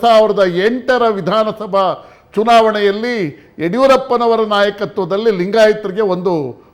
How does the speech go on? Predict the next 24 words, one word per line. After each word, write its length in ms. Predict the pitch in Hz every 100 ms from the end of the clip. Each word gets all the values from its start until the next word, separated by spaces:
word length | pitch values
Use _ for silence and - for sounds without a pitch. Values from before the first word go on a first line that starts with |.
| -
ದೊಡ್ಡ 240 | 190 180 233
ರಾಜಕೀಯ 600 | 202 196 208 226 226 196
ಶಕ್ತಿ 520 | - - - - 226
ದೊರೆಯಿತು. 680 | 185 151 - 165 254 - - _ -
But 300 | - 277 277 185 - - _ _ _ -
ಆ, 320 | 180 180 175
ಆ 640 | - 175 214 214 202 185
ಈ 140 | 170 165
ಟೂ 240 | - 240
ತೌಸಂಡ್ 480 | 269 254 247 240 226
ಏಟ್, 320 | 233 240 -
ಟೂ 120 | 226
ತೌಸಂಡ್ 460 | 226 233 214 220 202
ಥರ್ಟೀನ್ 520 | 208 202 202 254 254
ಅಲ್ಲಾದಂತಹ 1000 | 240 226 202 214 202 190 208 185 120 - - -
ರಾಜಕೀಯ 600 | 175 220 233 - 233 214
ಘಟನಾವಳಿಗಳು, 1080 | 160 170 226 240 240 233 214 190 156 - -
ಅದರ 200 | - 202
ಪರಿಣಾಮ 520 | 196 190 226 240 220 180 156 214 - _ _
ಅದು 280 | - 180 180
ದೊಡ್ಡ 240 | 190 196 226
ಸೆಟ್‌ಬ್ಯಾಕು 760 | - 208 202 190 226 226 208
ಆಯ್ತು 280 | 165 151 143
ಲಿಂಗಾಯತರಿಗೆ. 720 | 139 151 135 - 92 95